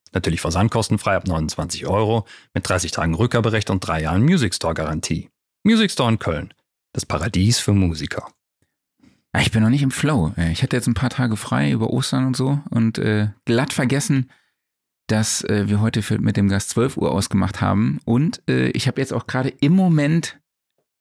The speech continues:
Speaker 2: Record gedrückt. So,
Speaker 1: Ich
Speaker 2: Klaus,
Speaker 1: dachte,
Speaker 2: weißt
Speaker 1: du
Speaker 2: du,
Speaker 1: hast
Speaker 2: für
Speaker 1: gerade
Speaker 2: die
Speaker 1: eben deine
Speaker 2: Post-Production
Speaker 1: Aufnahme gestartet. Was ist
Speaker 2: Ja,
Speaker 1: da los?
Speaker 2: dachte ich auch, aber ich hab, äh, vergessen, noch einen anderen Knopf zu drücken, den ich hätte drücken müssen. Also, du, jetzt weißt du für die Post-Production, ich hab jetzt gerade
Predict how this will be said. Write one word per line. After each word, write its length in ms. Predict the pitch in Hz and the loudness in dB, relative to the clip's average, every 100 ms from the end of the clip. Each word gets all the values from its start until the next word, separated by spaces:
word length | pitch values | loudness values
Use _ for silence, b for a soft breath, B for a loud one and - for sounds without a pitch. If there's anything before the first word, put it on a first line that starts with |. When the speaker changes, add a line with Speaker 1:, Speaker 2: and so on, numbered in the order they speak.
| - | -4
Speaker 2:
Record 380 | - 147 107 - | -2 0 -2 -2
gedrückt. 400 | - - 80 - _ _ _ _ _ _ _ _ | -4 -4 -6 -8 _ _ _ _ _ _ _ _
So, 120 | - | -6
Speaker 1:
Ich 40 | 131 | 0
Speaker 2:
Klaus, 160 | 131 | 2
Speaker 1:
dachte, 140 | 107 107 | 4 4
Speaker 2:
weißt 60 | 107 | 4
Speaker 1:
du 40 | |
Speaker 2:
du, 60 | - | 4
Speaker 1:
hast 100 | - | 4
Speaker 2:
für 60 | |
Speaker 1:
gerade 120 | 113 107 | 2 4
Speaker 2:
die 60 | |
Speaker 1:
eben 80 | 127 | 4
deine 80 | 113 | 4
Speaker 2:
Post-Production 320 | 107 123 120 | 4 4 2
Speaker 1:
Aufnahme 140 | 101 104 | 2 0
gestartet. 560 | 101 117 135 - 113 - | 2 2 2 0 -4 -2
Was 100 | 113 | 2
ist 40 | |
Speaker 2:
Ja, 80 | 107 | 4
Speaker 1:
da 80 | 170 | 4
los? 120 | 220 | 4
Speaker 2:
dachte 100 | 110 | 2
ich 140 | 139 - | 2 4
auch, 280 | 123 190 | 4 2
aber 240 | 156 143 135 | 2 2 2
ich 140 | 131 | 2
hab, 240 | 139 - 120 | 0 0 0
äh, 300 | 123 131 127 | 4 4 2
vergessen, 420 | 123 131 147 139 | 2 2 2 2
noch 220 | 135 135 | 0 0
einen 240 | - 123 | 0 2
anderen 320 | 123 131 113 101 | 2 2 2 2
Knopf 240 | 113 101 | 0 0
zu 100 | 107 | -4
drücken, 380 | - 107 98 92 | 0 0 2 2
den 140 | 95 | 2
ich 100 | 101 | 2
hätte 180 | - - | 2 0
drücken 300 | - 107 101 | -2 0 2
müssen. 380 | 107 - 147 - | 2 2 0 0
Also, 300 | 117 113 117 | 0 2 0
du, 120 | 110 107 | 0 0
jetzt 280 | 90 117 - | 2 0 2
weißt 200 | 113 131 | 0 2
du 40 | |
für 120 | 123 | 0
die 80 | 117 | 0
Post-Production, 640 | - 131 - 120 123 - 117 | 0 -2 0 0 0 0 0
ich 140 | 110 | 0
hab 160 | 110 - B | -4 -6 B
jetzt 540 | 98 110 127 - - - | 0 2 0 -6 -10 -4
gerade 500 | 101 107 113 113 | 0 2 2 0